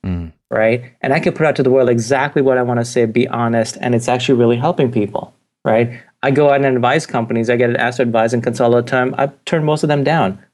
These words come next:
Speaker 2: only with things I care about. The money just comes on its own, right? And it's weird. I stopped worrying about money, and it just happens.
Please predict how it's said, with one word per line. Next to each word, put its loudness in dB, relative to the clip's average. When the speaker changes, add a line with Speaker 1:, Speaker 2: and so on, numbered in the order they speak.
Speaker 2:
only 4
with 4
things 2
I 2
care -2
about. -2
The 2
money 2
just -4
comes -2
on 0
its -6
own, -4
right? -2
And 0
it's 0
weird. 4
I 2
stopped -2
worrying 2
about 0
money, 0
and -2
it 2
just -4
happens. -6